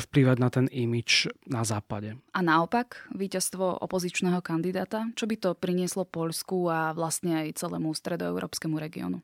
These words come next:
Speaker 1: Tak niektorí analytici to vnímajú tak, že by to znamenalo, že tam bude väčšia kontrola,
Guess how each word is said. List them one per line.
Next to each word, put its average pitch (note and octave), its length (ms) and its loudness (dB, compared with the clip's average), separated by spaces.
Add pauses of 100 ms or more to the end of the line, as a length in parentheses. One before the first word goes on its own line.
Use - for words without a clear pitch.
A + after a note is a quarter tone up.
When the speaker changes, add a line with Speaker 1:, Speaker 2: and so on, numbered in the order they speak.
(100)
Speaker 1:
Tak F#3 80 -2
niektorí F3+ 400 12
analytici C#3+ 560 8
to C3 160 2
vnímajú C3+ 400 6
tak, B2 320 2
že A#2+ 240 2
by A#2+ 160 0
to B2+ 120 4 (120)
znamenalo, B2 640 6
že B2 80 -2
tam C3 80 6
bude B2+ 160 8
väčšia B2+ 320 6
kontrola, D#3+ 640 6